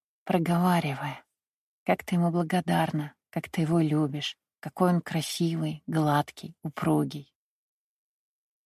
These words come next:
Все еще бесит, что занимаешься какой-то фигней?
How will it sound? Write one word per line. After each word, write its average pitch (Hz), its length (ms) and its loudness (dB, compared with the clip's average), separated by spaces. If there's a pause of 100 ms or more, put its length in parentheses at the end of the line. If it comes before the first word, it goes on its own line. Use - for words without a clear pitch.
(1500)
Все - 240 2
еще 185 240 2
бесит, 185 380 4
что - 200 -6
занимаешься 165 600 2
какой-то - 440 -2
фигней? 180 540 2